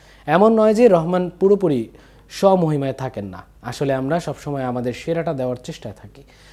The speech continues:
আমি মনে করি কমল স্যার তার নিজের ক্যারিয়ারে যথাসম্ভব দেওয়ার চেষ্টা করেছেন।" উল্লেখ্য, থগ লাইফ পাঁচ জুন বড় পর্দায় মুক্তি পাবে।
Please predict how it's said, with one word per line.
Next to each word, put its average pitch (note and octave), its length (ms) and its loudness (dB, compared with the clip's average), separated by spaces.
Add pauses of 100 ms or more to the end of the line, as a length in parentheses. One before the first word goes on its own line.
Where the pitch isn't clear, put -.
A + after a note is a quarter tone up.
(140)
আমি F3 200 4
মনে F#3+ 220 4
করি A3+ 200 4
কমল F#3+ 300 0
স্যার F#3+ 240 0
তার E3+ 200 0
নিজের D#3+ 400 0
ক্যারিয়ারে E3+ 500 2
যথাসম্ভব D3 760 -6
দেওয়ার A#2+ 200 -2
চেষ্টা B2 320 -12
করেছেন।" F#2+ 340 -16 (520)
উল্লেখ্য, F#3+ 380 4
থগ E3+ 300 -2
লাইফ E3 200 4 (140)
পাঁচ E3 240 4
জুন C#3+ 300 0
বড় C#3 220 2
পর্দায় C#3+ 340 -2
মুক্তি A#2 260 -8
পাবে। F#2 240 -12